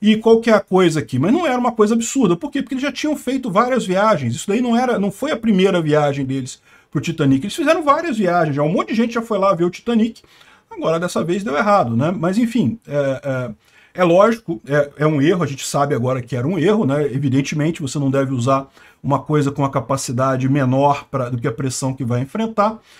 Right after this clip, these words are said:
Mas é aquele negócio, né? Era algo que, é, as pessoas que estavam participando ali estavam cientes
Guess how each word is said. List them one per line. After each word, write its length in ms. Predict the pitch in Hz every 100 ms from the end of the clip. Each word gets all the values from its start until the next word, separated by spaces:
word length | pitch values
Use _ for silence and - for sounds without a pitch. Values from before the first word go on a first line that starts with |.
| - _
Mas 160 | 415 202
é 40 |
aquele 220 | 156 175
negócio, 500 | 220 262 233 165 -
né? 200 | 123 156 160
Era 180 | 165
algo 360 | 175 147 156 185
que, 400 | - 196 208 -
é, 260 | 175 170 170
as 100 | 170
pessoas 460 | - 226 - 233 226
que 80 | 190
estavam 280 | 160 160
participando 720 | 151 151 - - 135 135 135
ali 140 | 190 220
estavam 360 | 269 320 294
cientes 680 | 277 - 302 202 208 214 -